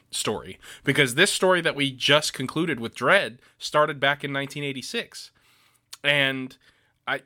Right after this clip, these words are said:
you know, that's just my personal thoughts and opinion on it. Uh, I'm sure you would still love to see a three D remake of Super Metroid, because it is a good game and it's got a great story.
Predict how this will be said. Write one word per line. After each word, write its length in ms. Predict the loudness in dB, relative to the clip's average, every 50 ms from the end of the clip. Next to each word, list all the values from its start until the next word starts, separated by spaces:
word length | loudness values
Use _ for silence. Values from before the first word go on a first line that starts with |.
| _ _ _
you 180 | -6 -4 -2
know, 200 | -2 0 -2 0
that's 200 | 0 -2 -2 -2
just 200 | -6 -6 -6 -2
my 160 | -2 -2 0
personal 360 | 0 0 -2 -4 -4 -8 -10 -10
thoughts 380 | -4 -2 0 0 -2 -2 -8
and 60 | -12
opinion 340 | -10 -8 -8 -8 -8 -6 -4
on 160 | -4 -4 -4
it. 140 | -4 -6 -8 _ _ -6
Uh, 380 | -4 -2 -2 -2 -2 -4 -6 -10 _ _ _ _ _ -8
I'm 180 | -6 -6 -6
sure 180 | -4 -2 -2 -2
you 140 | -2 -4 -8
would 100 | -10 -12
still 200 | -8 -8 -6 -4
love 200 | -4 -4 -6 -6
to 80 | -10 -12
see 200 | -10 -10 -8 -8
a 80 | -8 -10
three 180 | -10 -12 -10
D 120 | -10 -12 -12
remake 400 | -12 -12 -12 -12 -14 -14 -14 -16
of 260 | -16 -16 -18 -20 -18 _
Super 300 | -12 -12 -12 -12 -12 -10
Metroid, 440 | -10 -10 -10 -8 -8 -8 -8 -8 -10 -16 -20 -20 _ _
because 300 | -14 -8 -6 -6 -6 -6
it 140 | -6 -8 -4
is 220 | -4 -4 -4 -4
a 60 | -8
good 220 | -6 -6 -8 -8 -6
game 260 | -6 -4 -4 -4 -6
and 80 | -10 -12
it's 140 | -14 -12 -10
got 180 | -8 -8 -8
a 40 | -10
great 280 | -12 -12 -12 -12 -12 -14
story. 420 | -14 -12 -12 -10 -10 -10 -12 -14